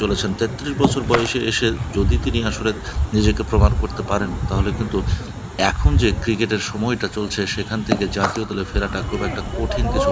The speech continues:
হবে বলে মনে হয় না সাব্বির রহমান রুম্মানের জন্য। তবে সেই কাজটা যদি, যদি তিনি করতে পারেন এবং সেই প্রচেষ্টাটা তিনি যদি অব্যাহত রাখতে পারেন একটা সুশৃঙ্খল ক্রিকেটীয় জীবনের মাধ্যমে, তাহলে কিন্তু আসলে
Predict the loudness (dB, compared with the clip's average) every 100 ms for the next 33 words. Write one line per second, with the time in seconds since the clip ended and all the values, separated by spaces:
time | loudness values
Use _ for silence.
0 | 2 2 2 0 -2 -6 -10 -8 0 2
1 | 4 2 0 -2 -2 -4 -4 0 0 0
2 | 0 0 -2 -4 -4 -2 0 0 0 2
3 | 2 0 -2 -4 0 4 4 2 0 0
4 | 0 -2 0 2 2 2 0 -2 2 2
5 | 2 0 0 0 -2 -2 -2 -2 -2 -2
6 | 4 4 4 0 0 0 -2 2 2 2
7 | 0 -2 -2 -4 -4 -4 -2 -2 -2 0
8 | -2 0 0 0 -2 0 2 0 -2 -2
9 | -2 0 0 2 2 2 2 2 2 2
10 | 4 4 4 -2 -4 -4 -4 -2 2 2
11 | 4 2 0 2 2 4 4 4 4 2
12 | 2 2 0 0 0 2 2 4 2 2
13 | 0 0 0 2